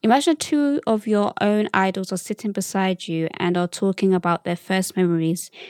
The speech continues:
since the first impressions was asked. Don't you think you would be laughing and smiling nevertheless? If you still can't even accept reason one or two,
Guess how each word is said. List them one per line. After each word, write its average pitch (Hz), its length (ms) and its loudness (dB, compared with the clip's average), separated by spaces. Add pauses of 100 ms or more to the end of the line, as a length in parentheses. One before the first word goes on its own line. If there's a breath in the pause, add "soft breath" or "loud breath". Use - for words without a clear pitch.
(140 loud breath)
since - 280 2
the 190 120 -2
first 190 280 -2
impressions 190 680 -2
was 170 240 0
asked. - 440 -4 (260 loud breath)
Don't - 180 4
you 214 120 2
think - 480 -2 (280 soft breath)
you 202 160 -2
would 196 200 2
be 196 120 2
laughing 185 680 0 (540 soft breath)
and 190 180 2
smiling 190 480 2
nevertheless? 180 800 -2 (500)
If 208 180 2
you 226 120 -2
still 247 300 0
can't 240 360 -2
even 196 540 2 (180)
accept - 640 -4
reason 190 380 4
one 185 240 2
or 175 160 -4
two, 175 460 -4